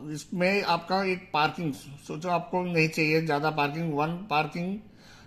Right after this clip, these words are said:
and स्कूटर पार्किंग, दो, दो तीन स्कूटर पार्किंग हो जाएगी। यहाँ पे ये पार्किंग नहीं चाहिए, तो यहाँ पे एक लिविंग रूम हो सकता है। यहाँ पे मेरा डोर का विंडो ये लगा के मेरा यहाँ पे एक,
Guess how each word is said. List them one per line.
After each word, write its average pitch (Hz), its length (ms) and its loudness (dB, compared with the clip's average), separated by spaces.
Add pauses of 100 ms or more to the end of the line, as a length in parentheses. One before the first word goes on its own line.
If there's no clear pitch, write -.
and 165 280 4
स्कूटर 160 400 2
पार्किंग, 160 480 0
दो, - 200 -6
दो 151 180 0
तीन 160 340 -2 (220)
स्कूटर 156 360 -2
पार्किंग 147 400 -2
हो 135 100 -2
जाएगी। 156 500 -2
यहाँ 147 140 2
पे 165 280 -2
ये 165 80 0
पार्किंग 147 460 -4
नहीं 156 120 -2
चाहिए, 170 200 -4
तो 180 80 -4
यहाँ 143 180 0
पे 156 140 -2
एक 151 60 -4
लिविंग 139 340 -2
रूम 139 160 -2
हो 120 160 -2
सकता 107 300 -8
है। 85 120 -14 (800)
यहाँ 135 140 -2
पे 156 120 0
मेरा 151 260 0
डोर 143 280 2
का 151 120 -4
विंडो 143 560 0 (800)
ये 151 180 2
लगा 139 300 2
के 170 220 -2
मेरा 185 500 0
यहाँ 131 140 0
पे 151 100 0
एक, 160 480 -4